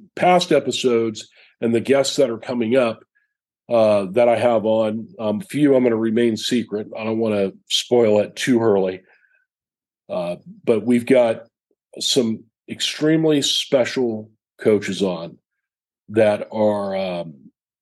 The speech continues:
to say the least, they're, they're world-class experts on the swing motion, on getting you to take your talent, in the words of Kathy Hartwood, shout out to you, Kath, uh, taking your talent out of the golf course,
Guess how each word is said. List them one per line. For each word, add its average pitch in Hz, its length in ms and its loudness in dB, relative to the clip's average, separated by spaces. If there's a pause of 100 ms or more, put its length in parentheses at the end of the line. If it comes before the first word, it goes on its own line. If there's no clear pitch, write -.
(400)
to 127 140 -2
say 147 220 4
the 135 80 2
least, 131 380 2
they're, 113 280 0
they're 113 180 0
world-class 110 760 -2
experts - 760 -10 (460)
on 127 180 4
the 131 80 2
swing 123 320 0
motion, 120 560 -2 (480)
on 110 180 2
getting 131 380 2
you 120 300 0
to - 200 -14
take 127 360 -2
your 131 140 -2
talent, 117 560 0
in 110 100 -8
the 107 60 -6
words 107 300 -2
of 98 100 -10
Kathy 110 520 -2 (120)
Hartwood, 110 540 0 (140)
shout 120 260 2
out 110 140 2
to 110 100 -8
you, 110 100 -4
Kath, 110 300 -6 (880)
uh, 101 180 0
taking 185 320 -2
your 170 120 -6
talent 165 340 2
out 156 140 4
of 147 40 2
the 139 60 -2
golf 151 240 2
course, - 500 -12